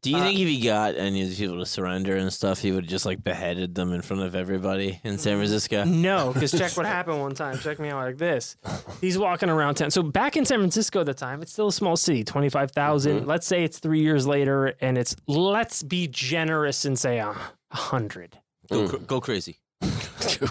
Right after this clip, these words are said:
Speaker 3: crazy. Uh,
Speaker 2: That's fucking Prince going on right now. He's the Prince of the <laughs> United
Speaker 1: Let's go
Speaker 2: States.
Speaker 1: crazy.
Speaker 2: Um,
Speaker 1: Let's get nuts.
Speaker 2: there was a lot of vigilante justice
Speaker 3: Mm-hmm.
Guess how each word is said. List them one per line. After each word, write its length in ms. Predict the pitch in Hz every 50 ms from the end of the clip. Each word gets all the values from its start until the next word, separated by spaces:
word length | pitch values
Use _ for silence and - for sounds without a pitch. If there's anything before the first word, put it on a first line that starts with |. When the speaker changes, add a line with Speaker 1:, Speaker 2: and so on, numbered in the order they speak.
| -
Speaker 3:
crazy. 560 | - - - - - - 95 - - - - - _ _ _ -
Uh, 200 | 90 95 98 101 104
Speaker 2:
That's 140 | - -
fucking 420 | - - - - - 123 - 151 - _ _ _ _ _ _ _ -
Prince 400 | - - 147 107 90 - - -
going 260 | - 110 98 95 98
on 160 | 98 95 95
right 100 | 95 95
now. 120 | 95 95 101
He's 140 | 113 110
the 80 | - - _ -
Prince 340 | - - 160 143 123 - -
of 200 | 101 - - -
the 80 | 101 101
<laughs> 180 | 104 107 - 131
United 100 | 123 113
Speaker 1:
Let's 300 | 113 113 110 110 110 -
go 80 | 123 113
Speaker 2:
States. 260 | 117 113 113 - -
Speaker 1:
crazy. 420 | 101 98 107 110 117 - - 104 - _ _ _ _ - - - - - - _ _ - -
Speaker 2:
Um, 640 | - 143 147 147 143 139 139 135 131 131 123 - - - - - - - _ - - - _ _ _ _ _ - - _ _ _ _ - _ _ -
Speaker 1:
Let's 340 | 92 98 101 98 98 95 -
get 260 | 104 120 113 107 98
nuts. 180 | 95 92 95 104
Speaker 2:
there 220 | 180 190 208 214
was 380 | 208 196 214 214 214 196 170 196
a 80 | - 170 170
lot 480 | 170 160 160 160 160 160 156 160 - - _ - _ _ _ - - - - - -
of 400 | 147 143 143 143 139 135 131 120
vigilante 560 | 117 131 147 127 156 147 143 143 151 - 185 165
justice 640 | 160 190 190 - - 233 254 262 - - - - _ -
Speaker 3:
Mm-hmm. 300 | 98 92 95 104 107 113